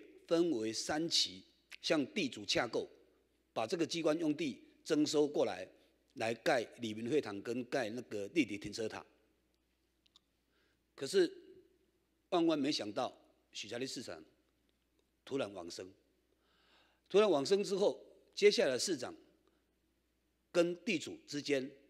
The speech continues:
如何协商，协商如何不清楚，但是这个案子就这样胎死腹中了，一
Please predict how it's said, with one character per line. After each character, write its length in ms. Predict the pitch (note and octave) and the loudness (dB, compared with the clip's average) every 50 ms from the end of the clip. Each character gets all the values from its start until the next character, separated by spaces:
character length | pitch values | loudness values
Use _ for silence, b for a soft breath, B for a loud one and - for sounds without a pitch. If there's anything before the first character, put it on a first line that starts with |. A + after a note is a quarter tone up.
| _ _ _ _ _ _ _ _ _ _ _ | _ _ _ _ _ _ _ _ _ _ _
如 180 | - C#3+ G3+ A3 | -2 0 6 8
何 120 | F#3+ D3+ | 8 8
协 160 | C3 - C#3+ | 8 4 2
商， 200 | C#3+ E3+ E3 E3 | 2 2 2 2
协 180 | C#3+ C#3 D3+ D3+ | 2 2 0 0
商 120 | D3+ E3+ | 2 0
如 120 | C#3 C3+ C#3+ | 0 0 0
何 180 | C#3+ A2 G2 - - - - | 0 -2 -2 -4 -10 -14 -8
不 80 | D#3 | -4
清 220 | C#3 - C3+ C3 B2+ | -4 -2 -2 -2 -2
楚， 160 | - F#2+ E2 - _ _ _ _ _ _ _ | -4 -8 -14 -16 _ _ _ _ _ _ _
但 160 | - E3 D3 | 0 0 0
是 240 | C#3 - D3+ A#2+ - - - b b b b b b _ _ _ _ _ _ _ _ _ _ _ _ | 0 0 -4 -4 -6 -8 -16 b b b b b b _ _ _ _ _ _ _ _ _ _ _ _
这 120 | - F#3 D3+ | -6 -4 -4
个 100 | C#3+ D3 | -4 -2
案 120 | D#3 C#3 | -2 -4
子 120 | B2+ A#2+ A2+ | -4 -4 -4
就 100 | B2+ C3 | -4 -4
这 80 | A2+ | -4
样 100 | B2+ A#2 F#2+ | -4 -6 -4
胎 140 | - A#2 A#2 | -4 -4 -4
死 160 | - - F2 | -4 -6 -10
腹 160 | - A2+ F#2+ | -12 -14 -14
中 200 | - - F2 E2+ | -12 -12 -14 -14
了， 120 | D#2+ - _ _ _ _ _ _ _ _ _ _ _ _ _ _ _ _ _ - | -16 -18 _ _ _ _ _ _ _ _ _ _ _ _ _ _ _ _ _ 0
一 120 | - A3 | 0 0